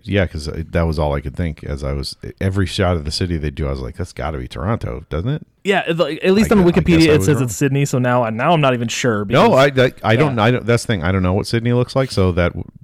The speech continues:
Speaker 1: you know, maybe Sydney looks just like Toronto.
Speaker 2: Yeah, for my whole life, I thought it was, <laughs> I thought it was Canada, 'cause my mom's like, "Oh, that's like, that's like our Space Needle, but it's in Canada."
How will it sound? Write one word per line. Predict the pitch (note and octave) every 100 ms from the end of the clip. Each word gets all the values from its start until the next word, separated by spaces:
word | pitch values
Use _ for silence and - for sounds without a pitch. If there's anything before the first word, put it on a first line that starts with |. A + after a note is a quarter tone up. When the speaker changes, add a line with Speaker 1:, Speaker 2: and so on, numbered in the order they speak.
| -
Speaker 1:
you | F#2
know, | D#2 D#2+ - -
maybe | E2 E2 F#2+
Sydney | G2+ A#2+
looks | G2 G2 -
just | F#2+
like | G#2 -
Toronto. | F#2+ A2+ C#2 C#2 E3
Speaker 2:
Yeah, | D#3
for | -
my | C#3+ B2+
whole | E3+
life, | F3 F#3+ C3+
I |
thought | B2 C#3+
it | D3+
was, | B2 -
<laughs> |
I | F3+
thought | D3 D#3
it |
was | D#3
Canada, | E3 D#3+ D3 B2+
'cause | C3+
my | C#3
mom's | C#3+ D#3
like, | F3
"Oh, | C4+ C#4+
that's | A3 A#3+
like, | G#3 G3
that's | - G#3
like | E3 D3+
our | D#3
Space | - G#3+ -
Needle, | B2 B2
but | C3
it's | D3
in | F3+
Canada." | G#3 G#3+ A#2+ G#2+